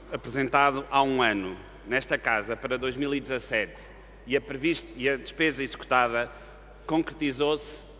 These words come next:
em noventa e nove por cento. Na verdade, mais de noventa e nove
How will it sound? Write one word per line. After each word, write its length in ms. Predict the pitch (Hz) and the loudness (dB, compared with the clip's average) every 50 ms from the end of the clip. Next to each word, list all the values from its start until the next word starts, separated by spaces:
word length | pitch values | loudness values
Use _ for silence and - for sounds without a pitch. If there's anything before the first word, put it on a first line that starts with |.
| - - - | -8 -2 2
em 100 | 147 147 | 2 4
noventa 720 | 147 143 127 117 147 156 160 147 - - 160 156 151 139 - - | 2 2 0 0 0 0 0 0 0 0 0 0 0 -2 -6 -6
e 140 | - 139 139 | -2 -2 0
nove 400 | 131 131 135 139 135 139 - - - | 4 4 6 6 4 4 0 -6 -14
por 100 | - - | -14 -12
cento. 420 | - - 127 113 101 90 - 123 | -6 -2 -2 -2 -2 -2 -4 -2
Na 80 | 127 131 | -2 -2
verdade, 340 | 127 131 143 151 151 135 | 2 2 2 2 2 2
mais 600 | 143 147 147 143 151 160 160 170 165 - - - - - - - - - | 2 4 6 6 6 6 6 4 0 -2 -6 -8 -10 -14 -16 -16 -10 -4
de 100 | 123 131 | -2 -2
noventa 640 | 135 131 113 123 143 143 135 123 - 147 143 131 - - - - | 0 0 0 0 0 0 0 0 -2 -2 -4 -4 -6 -12 -8 -2
e 120 | 139 127 | 0 2
nove 380 | 127 123 123 123 120 120 - | 6 8 8 8 6 4 0